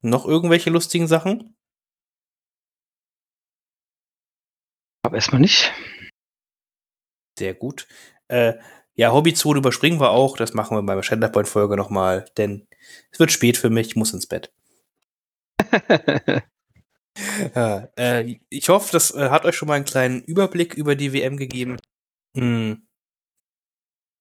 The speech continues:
Speaker 1: Ihr hattet Spaß beim Zuhören. Hört uns zum nächsten Mal zu, wenn wir über Shatterpoint reden. Yay! Und sehen uns dann hoffentlich alle in Kaiserslautern. Na?
Speaker 2: Genau.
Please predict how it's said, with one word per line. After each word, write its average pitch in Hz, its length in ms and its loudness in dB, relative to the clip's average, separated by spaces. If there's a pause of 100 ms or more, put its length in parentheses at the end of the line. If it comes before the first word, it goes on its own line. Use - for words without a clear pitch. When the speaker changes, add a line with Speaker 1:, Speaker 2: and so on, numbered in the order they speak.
(160)
Speaker 1:
Ihr 120 100 -2
hattet 110 160 -4
Spaß - 600 2
beim 110 160 -2
Zuhören. 110 540 0
Hört 113 100 4
uns 110 140 -2
zum 113 100 -6
nächsten 127 300 0
Mal 117 120 2
zu, 120 120 -2
wenn 110 80 2
wir 104 60 -2
über 95 140 -2
Shatterpoint 143 540 2
reden. 123 320 0
Yay! 139 460 -2 (1080)
Und 135 840 4
sehen 147 240 4
uns 143 160 4
dann 131 140 4
hoffentlich 151 440 2
alle 131 160 6
in 120 80 0
Kaiserslautern. 110 760 -2 (3000)
Na? 104 100 -4
Speaker 2:
Genau. 110 400 4